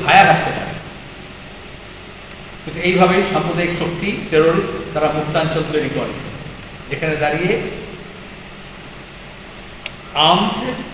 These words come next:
স্মল আর্মসের স্মাগলিং, নেশাদ্রব্যাদি, ড্রাগস র্যাকেট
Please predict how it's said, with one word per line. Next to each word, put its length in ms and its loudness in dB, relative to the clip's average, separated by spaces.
স্মল 280 4
আর্মসের 320 2
স্মাগলিং, 440 0
নেশাদ্রব্যাদি, 840 2
ড্রাগস 420 4
র্যাকেট 340 0